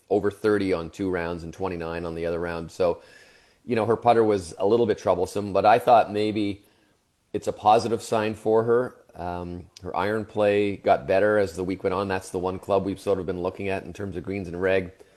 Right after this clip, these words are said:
So overall, overall, it's, I think it's a positive thing. I think she would have liked to be in,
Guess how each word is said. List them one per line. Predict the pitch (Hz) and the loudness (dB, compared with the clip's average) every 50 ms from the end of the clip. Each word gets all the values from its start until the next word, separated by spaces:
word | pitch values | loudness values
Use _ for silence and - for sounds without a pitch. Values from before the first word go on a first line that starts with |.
| _ _ _ _ _ _ | _ _ _ _ _ _
So | - - 104 98 90 90 87 85 - - _ _ _ _ - | -8 -2 0 2 2 2 2 0 -6 -16 _ _ _ _ -8
overall, | - - 170 147 131 123 123 117 110 113 - - - - - - | -2 4 6 8 10 10 10 10 8 6 2 -10 -20 -20 -16 -8
overall, | - 170 185 220 196 170 147 139 | -4 0 4 6 8 8 8 8
it's, | 127 117 - - - | 6 4 2 -2 -2
I | 110 117 | 0 0
think | 123 120 | 0 0
it's | 127 113 - | 0 -2 -4
a | - | -2
positive | - 110 104 107 104 104 101 95 | 2 4 6 6 6 2 0 -2
thing. | - 113 110 104 | 0 0 0 0
I | 98 | 0
think | - 120 98 - | 0 -2 -4 -4
she | - 120 | -2 2
would | 110 104 | 2 4
have | 95 87 | 4 4
liked | 92 92 87 - | 4 2 2 0
to | 98 | -4
be | 85 85 92 90 | -4 -4 -4 -4
in, | 82 73 | -6 -8